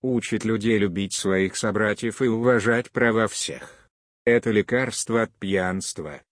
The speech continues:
избавляющее пьяного от отвратительного аппетита, спасающее его от сковывающих его чар.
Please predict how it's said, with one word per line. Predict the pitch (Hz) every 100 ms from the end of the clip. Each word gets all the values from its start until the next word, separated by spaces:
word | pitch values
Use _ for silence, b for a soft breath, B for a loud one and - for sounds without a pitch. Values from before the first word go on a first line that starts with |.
| -
избавляющее | 113 101 101 107 95 101 101 101 - 107
пьяного | - 98 98 98 98 104
от | -
отвратительного | 117 98 101 - 110 - 101 101 101
аппетита, | 95 101 - 95 90 107 110 _
спасающее | - - 123 110 - 107 110 113 - 113
его | 107 104
от | 104
сковывающих | - - 175 170 160 151 143 165 135
его | 117 117 120
чар. | - 120 131